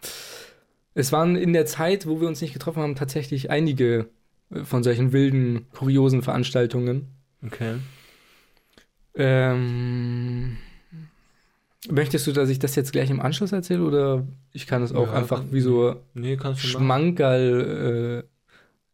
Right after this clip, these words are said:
Speaker 1: äh, reinstreuen?
Speaker 2: Ähm, ja, okay. Ja, okay. Ja. <clears throat> Ich hab mir vor kurzem mal überlegt, dass ich vielleicht mal wieder ins
Speaker 1: Krypto-Game einsteige.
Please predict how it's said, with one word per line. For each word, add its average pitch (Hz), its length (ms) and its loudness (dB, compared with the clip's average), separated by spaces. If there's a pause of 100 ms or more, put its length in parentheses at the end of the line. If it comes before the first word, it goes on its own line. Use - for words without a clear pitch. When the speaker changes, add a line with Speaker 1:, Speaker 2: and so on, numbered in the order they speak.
(200)
Speaker 1:
äh, 120 40 0
reinstreuen? 117 720 0 (400)
Speaker 2:
Ähm, 120 540 -6
ja, 156 440 4
okay. 135 280 -4 (240)
Ja, 147 160 0
okay. 156 220 -6 (600)
Ja. 123 180 -4 (1500)
<clears throat> 156 760 2
Ich 143 400 -8
hab 156 120 -2
mir 156 680 -2
vor - 160 -6
kurzem 160 360 -2
mal 147 140 2
überlegt, 143 560 4
dass 139 180 4
ich 139 400 -2
vielleicht 135 380 0
mal 135 140 0
wieder 131 480 4 (100)
ins 123 800 -8 (1700)
Speaker 1:
Krypto-Game 113 640 -6
einsteige. 107 460 -8